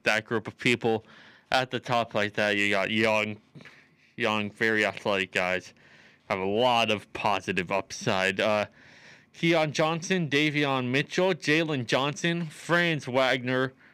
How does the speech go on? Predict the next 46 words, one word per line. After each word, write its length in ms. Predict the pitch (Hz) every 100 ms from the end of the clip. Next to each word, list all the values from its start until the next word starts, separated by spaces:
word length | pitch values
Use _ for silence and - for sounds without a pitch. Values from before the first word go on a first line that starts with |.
| _ -
Wagner, 440 | 139 151 123 104
excuse 520 | 98 - - 156 127
me, 220 | 107 95 - - - - -
and 140 | 123
Scotty 360 | - 165 143 127
Barnes 640 | 120 120 113 139 - - -
round 280 | 120 117 113
out 160 | 107 107
the 80 |
top 320 | 101 110 107 -
ten. 320 | 139 143 147 - - - -
So 380 | - 175 170 - _ _ _ _ _ -
it 40 |
looks 220 | 190 233
like 160 | 262 226
a 20 |
pretty 220 | - 247
good 180 | 202 190
draft 300 | 147 156 151
class 260 | 147 120 107
for 140 | 131
the 120 | 113
N 120 | 110 104
B 100 | 101
A 140 | 98
this 260 | 98 - -
year. 280 | 107 104 - - - - -
Uh, 420 | 107 110 104 98 - -
very 320 | - 160 160
excited 460 | 123 - 131 117 107
to 60 |
see 200 | 113 143
what 140 | 120 110
actually 460 | 104 - - -
happens, 680 | 175 107 110 - 113 117 - - - - - _
you 80 | 117
know, 120 | 107
with 120 | 104 -
some 160 | 120
of 80 | 107
these 180 | 101 -
picks. 460 | - 131 135 -
Of 60 | -
course, 320 | - 123 -
the 80 | 117
lottery, 680 | 107 120 135 127 131 131